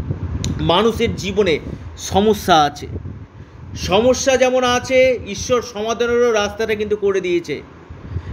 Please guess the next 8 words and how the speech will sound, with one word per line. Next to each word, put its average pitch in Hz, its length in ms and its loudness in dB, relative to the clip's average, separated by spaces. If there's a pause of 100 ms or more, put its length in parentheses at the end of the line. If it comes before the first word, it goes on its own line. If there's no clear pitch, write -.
(180)
কারণ 254 380 8 (840)
ঈশ্বর 208 580 2 (300)
সমস্তটা 262 680 -4
কিন্তু 254 280 -4
গ্রহের 214 400 6
উপর 247 220 0
ন্যস্ত 214 360 -4
করেছে। 202 460 -2